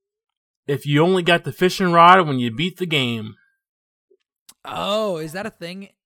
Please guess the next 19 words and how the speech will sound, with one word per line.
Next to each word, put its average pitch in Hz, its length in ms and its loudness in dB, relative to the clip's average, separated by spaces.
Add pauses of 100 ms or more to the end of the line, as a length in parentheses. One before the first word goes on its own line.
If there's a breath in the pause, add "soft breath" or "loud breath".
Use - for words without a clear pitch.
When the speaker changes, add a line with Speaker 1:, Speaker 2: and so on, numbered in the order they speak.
(680)
Speaker 1:
In 117 180 -12
Black 123 280 -6
and 131 100 -6
White 127 200 -4
it 127 120 -6
is. 104 360 -12 (180)
Speaker 2:
Oh, 139 720 -20 (140)
that 185 160 -16
sucks. - 260 -16
Speaker 1:
So 131 160 0
all 139 320 0
that 165 220 2
water, 180 540 0 (460)
can't 117 160 -10
do 123 60 -8
Speaker 2:
Yeah. 131 60 -6
Speaker 1:
nothing 143 320 -6
with 170 160 -6
it. 120 160 -12